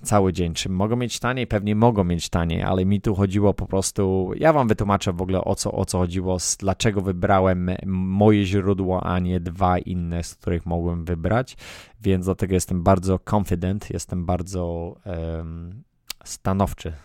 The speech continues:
w tym, co zrobiłem i zajebiście się cieszę, że tak to wyszło. Więc pierwszy produkt to jest kombinacja zupa minerałowa, jak gdyby z,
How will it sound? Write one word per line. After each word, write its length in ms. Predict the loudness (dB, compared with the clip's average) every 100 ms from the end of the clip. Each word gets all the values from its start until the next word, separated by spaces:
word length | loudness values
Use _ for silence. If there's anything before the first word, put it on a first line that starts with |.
| _ _ _ _ _
w 20 | -6
tym, 160 | -4
co 140 | -2 -4
zrobiłem 500 | -2 -2 0 -2 -2
i 100 | -6
zajebiście 520 | -2 -2 -2 -10 -12
się 120 | -10
cieszę, 440 | -6 -6 -4 -4 -4
że 540 | -6 -4 -2 -2 -4 -4
tak 180 | -6
to 100 | -6
wyszło. 280 | -6 -6 -4
Więc 200 | -4 -4
pierwszy 480 | -2 -2 0 -2 -4
produkt 520 | -2 -2 0 -4 -6 -20 -20 -20 -10
to 160 | -4 -2
jest 220 | -2 -4
kombinacja 840 | -2 0 0 0 -2 -2 -4 -2
zupa 640 | -2 0 0 0 2 0 -2
minerałowa, 800 | -4 0 0 0 0 -2 -4 -4
jak 140 | -4 -4
gdyby 360 | -6 -6 -6
z, 240 | -6 -6